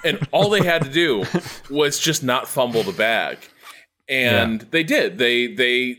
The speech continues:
Speaker 1: screwed up the call, uh, that everyone else got right,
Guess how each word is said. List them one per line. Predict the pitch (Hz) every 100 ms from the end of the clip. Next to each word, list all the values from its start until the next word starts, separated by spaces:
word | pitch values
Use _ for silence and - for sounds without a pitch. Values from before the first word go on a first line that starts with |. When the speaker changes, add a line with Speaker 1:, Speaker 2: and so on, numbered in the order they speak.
| _
Speaker 1:
screwed | - - - 131 139
up | 135 -
the | 131
call, | 135 139 123 98 101 -
uh, | 110 104 101 98
that | 107 104
everyone | 110 113 107
else | 104 101
got | - 95 80
right, | 110 127 90